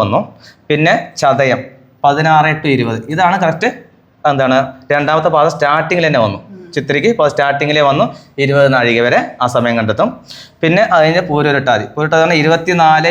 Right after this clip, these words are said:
Speaker 1: ഇരുപത്തിയെട്ട്, ഇരുപത്തി, അപ്പോൾ രണ്ടാമത്തെ പാദത്തിൽ തന്നെയാണ് അത്. രണ്ടാമത്തെ പാദത്തിൽ ആ സമയത്ത് ജനിക്കുന്നവർക്കാണ്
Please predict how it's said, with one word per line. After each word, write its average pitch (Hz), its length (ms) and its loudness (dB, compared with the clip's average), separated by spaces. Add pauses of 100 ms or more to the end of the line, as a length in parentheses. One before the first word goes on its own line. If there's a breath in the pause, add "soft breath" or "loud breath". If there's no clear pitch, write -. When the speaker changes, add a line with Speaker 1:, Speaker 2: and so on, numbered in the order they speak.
Speaker 1:
ഇരുപത്തിയെട്ട്, 139 480 -4 (520 soft breath)
ഇരുപത്തി, 156 300 2
അപ്പോൾ 208 200 2
രണ്ടാമത്തെ 147 440 -2
പാദത്തിൽ 123 240 0
തന്നെയാണ് 104 220 -2
അത്. 98 80 -12 (260)
രണ്ടാമത്തെ 139 420 0
പാദത്തിൽ 139 280 0
ആ - 20 2 (200)
സമയത്ത് 151 340 0
ജനിക്കുന്നവർക്കാണ് 143 640 0